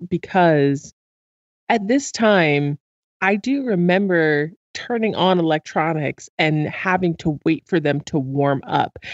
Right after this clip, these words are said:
And that's not actually what they were doing, really. They weren't actually, like, getting warm,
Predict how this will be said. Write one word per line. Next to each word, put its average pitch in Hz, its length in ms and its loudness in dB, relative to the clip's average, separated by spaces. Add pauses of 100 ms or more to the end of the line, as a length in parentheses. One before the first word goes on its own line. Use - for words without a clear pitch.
(140)
And 202 220 0 (120)
that's 262 280 -2
not 302 180 -2
actually 220 360 -4
what 170 180 -6
they 165 100 0
were 151 220 -4
doing, 202 580 0
really. 196 380 2
They 190 100 2
weren't 208 220 0
actually, 147 420 -2
like, 143 300 -2
getting 147 420 0
warm, 175 540 0